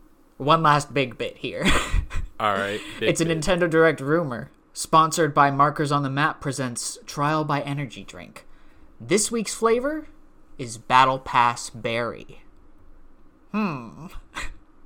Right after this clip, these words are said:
Speaker 1: It's for a little game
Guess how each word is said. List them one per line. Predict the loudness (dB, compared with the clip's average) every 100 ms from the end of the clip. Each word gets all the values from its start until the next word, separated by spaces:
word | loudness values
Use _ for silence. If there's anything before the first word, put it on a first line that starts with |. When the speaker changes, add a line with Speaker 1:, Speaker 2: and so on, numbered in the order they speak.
| -20 -20 -14 -14 -14 -20 -20 -18 -10
Speaker 1:
It's | -6 -6 -6
for | -4 2 6 6 6
a | 2 2
little | 0 0 0 2 4 4 2
game | -2 -4 -2 -2 -2 -4 -6